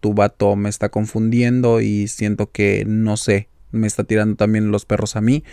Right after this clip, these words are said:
Es que de verdad desconozco mucho de la situación. Si me quieres mandar un mensajito, pues ya podemos hablar un poquito más,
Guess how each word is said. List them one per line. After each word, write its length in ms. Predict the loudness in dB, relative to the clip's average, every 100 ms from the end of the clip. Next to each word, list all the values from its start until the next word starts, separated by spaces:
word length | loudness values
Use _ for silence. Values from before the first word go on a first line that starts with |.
| -10 0
Es 140 | 4
que 80 | 6
de 80 | 4
verdad 260 | 4 2
desconozco 600 | 2 0 0 -2 -2 0
mucho 320 | -2 -2 -2
de 20 | 0
la 100 | 0
situación. 540 | -2 -4 -2 -4 -4 -12 -20 -10
Si 120 | 0
me 100 | 2
quieres 200 | 4 4
mandar 240 | 4 2 2
un 100 | 2
mensajito, 680 | 0 -2 -4 -4 -2 -2 -4
pues 180 | -4 0
ya 160 | 2
podemos 380 | 2 0 0 0
hablar 160 | 0 0
un 120 | -2
poquito 340 | -6 -6 -2
más, 320 | 0 0 -2